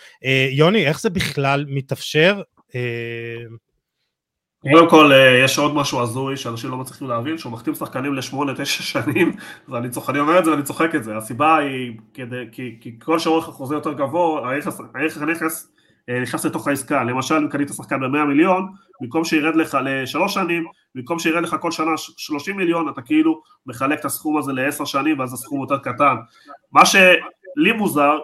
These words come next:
Speaker 2: שיש יותר מדי שחקנים כרגע בצ'לסי, ואז גם הערך הנכס של שחקנים שהוא רוצה למכור יורד.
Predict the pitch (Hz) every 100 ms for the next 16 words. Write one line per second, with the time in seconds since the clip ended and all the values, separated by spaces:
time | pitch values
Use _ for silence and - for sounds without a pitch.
0 | - - 139 143 165 165 180 185 190 185
1 | 247 147 127 113 113 117 123 120 135 135
2 | - _ _ - 127 151 165 165 156 175
3 | 175 151 190 175 - - - - 160 170
4 | 151 143 190 165 127 127 139 175 156